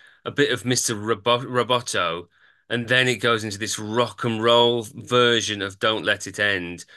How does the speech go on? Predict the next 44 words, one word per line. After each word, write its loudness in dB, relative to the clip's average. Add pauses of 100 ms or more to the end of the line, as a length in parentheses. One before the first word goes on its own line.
(240)
where 4
he's -4
singing 0
in -4
an -4
Elvis 0
style. -2 (320)
And -4
it's 0
like, 0
yeah, -2
I -2
get -4
the -10
point -4
of -8
what -4
you're -4
doing. -4
You're -4
trying -2
to -2
go -2
full -4
on 0
rock -6
and -6
roll -2
back -2
to -10
its -12
roots, -4
but -6
it's -4
totally -4
cheesy. -6 (540)
Um, 4 (1120)
yeah, 4
this -4 (160)
is 0
a -2
strange 0
one -4
because, -2